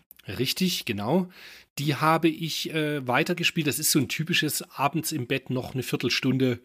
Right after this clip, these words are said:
schauen, dass man die nächsten paar Sterne sammelt.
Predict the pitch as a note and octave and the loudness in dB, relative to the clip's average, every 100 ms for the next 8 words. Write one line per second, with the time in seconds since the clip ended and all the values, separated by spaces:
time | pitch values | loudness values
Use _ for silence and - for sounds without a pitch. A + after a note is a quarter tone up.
0 | _ - - - - C3+ C3+ C3+ B2 B2 | _ -20 -20 -4 2 6 6 4 0 0
1 | A2+ A#2+ - - A#2+ A#2+ - B2+ A#2 A#2+ | 0 0 0 -2 -2 4 4 4 0 0
2 | G#2 B2 C3 B2+ - | 0 0 2 0 -4